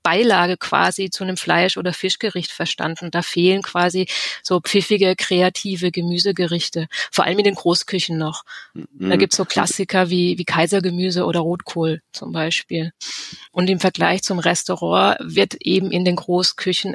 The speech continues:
Speaker 1: auf Masse gekocht. Da kann man eben nicht mal schnell zum Beispiel einen Kohlrabi aushöhlen, um da ein bisschen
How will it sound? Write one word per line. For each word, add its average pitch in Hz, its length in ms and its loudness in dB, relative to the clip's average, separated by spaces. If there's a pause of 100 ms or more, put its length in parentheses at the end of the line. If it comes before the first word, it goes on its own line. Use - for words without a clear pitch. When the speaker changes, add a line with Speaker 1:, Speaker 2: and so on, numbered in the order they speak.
Speaker 1:
auf - 220 -4
Masse 175 320 0
gekocht. - 480 -4
Da 160 80 -4
kann 175 180 -2
man 180 140 2
eben 170 220 2
nicht 170 200 -2
mal 165 160 0
schnell 170 460 0
zum 180 280 -2
Beispiel 156 440 2
einen 165 180 -2
Kohlrabi 160 600 0
aushöhlen, 156 540 -4
um 170 100 -8
da 156 180 0
ein 156 80 -10
bisschen 160 380 -6